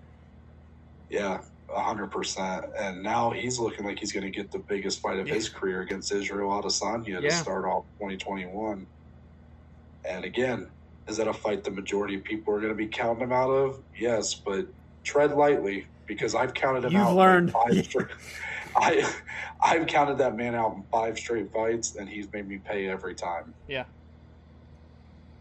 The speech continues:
Speaker 1: And then our last one, Charles Oliveira, a guy who, uh, pretty much in the last two weeks is really the reason why he, he got a spot here. He went two and oh in twenty twenty.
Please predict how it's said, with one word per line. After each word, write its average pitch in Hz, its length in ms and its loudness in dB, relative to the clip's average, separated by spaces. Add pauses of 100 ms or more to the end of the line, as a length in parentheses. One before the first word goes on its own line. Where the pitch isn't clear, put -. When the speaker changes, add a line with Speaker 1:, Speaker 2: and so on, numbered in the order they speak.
(100)
Speaker 1:
And 95 100 -6
then 143 100 4
our 139 140 6
last 120 500 2
one, 107 380 -4
Charles 123 480 0
Oliveira, 95 800 -2 (340)
a - 80 -8
guy 117 340 2
who, 104 460 -4 (1600)
uh, 113 80 -2 (160)
pretty 147 200 2
much 147 220 2
in 139 60 -6
the 131 40 0
last 135 320 2
two 135 180 0
weeks 147 300 0
is 107 140 -4
really 113 240 2
the 110 100 -2
reason 113 360 -2
why 113 180 0
he, 110 280 -6 (600)
he 110 100 -6
got 113 160 2
a 104 80 2
spot 120 320 2
here. 98 200 -2
He 101 120 -4
went 110 240 -4
two 120 180 -2
and 139 80 -2
oh 127 200 2
in 120 80 -2
twenty 120 280 -4
twenty. 95 380 -8